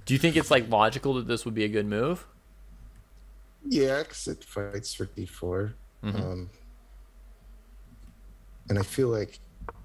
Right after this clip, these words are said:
Speaker 2: it was more important to try to prevent him from getting something on D four than anything else, which he ended up,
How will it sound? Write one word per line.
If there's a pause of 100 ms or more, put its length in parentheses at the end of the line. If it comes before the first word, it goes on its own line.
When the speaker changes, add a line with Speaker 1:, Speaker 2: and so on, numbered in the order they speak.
(120)
Speaker 2:
it
was
more
important (800)
to
try
to
prevent
him
from
getting
something
on
D
four
than
anything
else,
which
he
ended
up,